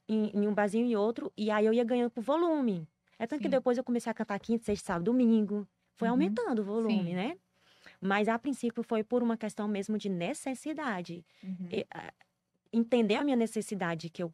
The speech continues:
Speaker 1: preciso trabalhar, entender a necessidade do barzinho que precisa me pagar também.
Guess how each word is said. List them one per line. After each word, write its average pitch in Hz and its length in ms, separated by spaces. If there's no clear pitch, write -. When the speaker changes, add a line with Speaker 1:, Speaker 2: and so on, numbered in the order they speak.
Speaker 1:
preciso 175 380
trabalhar, 196 640
entender 180 340
a 175 40
necessidade 175 600
do 185 80
barzinho 180 460
que 220 100
precisa 185 400
me 175 140
pagar 170 420
também. 220 600